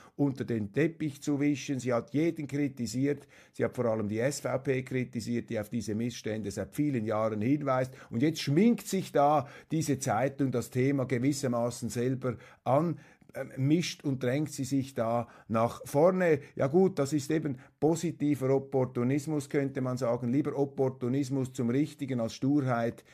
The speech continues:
im Falschen. Aber trotzdem, es hat natürlich ein ziemliches Geschmäckle, wie sich jetzt diese N Z Z das da gewissermaßen anverwandelt. Dieses,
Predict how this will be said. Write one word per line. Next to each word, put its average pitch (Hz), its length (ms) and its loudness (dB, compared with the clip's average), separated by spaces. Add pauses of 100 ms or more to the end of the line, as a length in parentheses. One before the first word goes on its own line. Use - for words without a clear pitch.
(140)
im 123 320 2 (160)
Falschen. 127 520 0
Aber 120 200 0
trotzdem, 120 560 0
es 107 100 -6
hat 110 200 -4
natürlich 104 580 -6
ein 90 300 -4 (180)
ziemliches 131 540 -2
Geschmäckle, 120 600 0 (200)
wie 123 140 2
sich 107 180 -4
jetzt 113 260 -2
diese 113 380 0 (260)
N 131 220 -2
Z 123 240 -6
Z - 420 -2 (220)
das 98 320 -2
da 104 80 -4
gewissermaßen 104 760 -2
anverwandelt. 113 840 -2 (260)
Dieses, 139 520 0